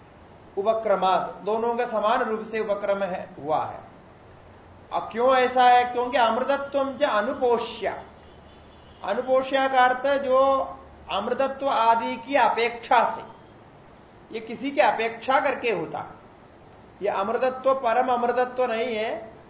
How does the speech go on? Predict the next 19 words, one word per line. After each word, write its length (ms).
अपेक्षित 580
अमृतत्व 580
है। 60
तो 60
इसलिए 280
अपेक्षित 800
अमृतत्व 560
होने 300
के 200
कारण 520
अविद्या 460
आदि 320
को 280
आश्रय 520
लेकर 480
के 220
ये 60
अमृतत्व 560
है, 420